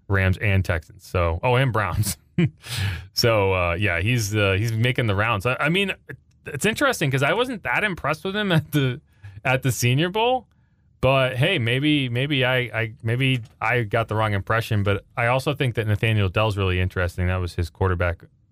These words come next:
with Houston. So hey, maybe, maybe there's a match made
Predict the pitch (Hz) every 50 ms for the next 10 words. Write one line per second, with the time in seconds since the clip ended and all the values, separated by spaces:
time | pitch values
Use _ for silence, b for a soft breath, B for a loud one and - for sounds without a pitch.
0 | _ _ _ _ - 92 87 - 110 107 - - - 98 92 90 98 b b b
1 | b b b b - - 87 85 85 82 80 87 98 87 80 82 85 85 87 85
2 | 85 82 - - 90 85 87 87 82 80 82 85 82 80 85 90 98 - - -
3 | 90 90 90 87 85 -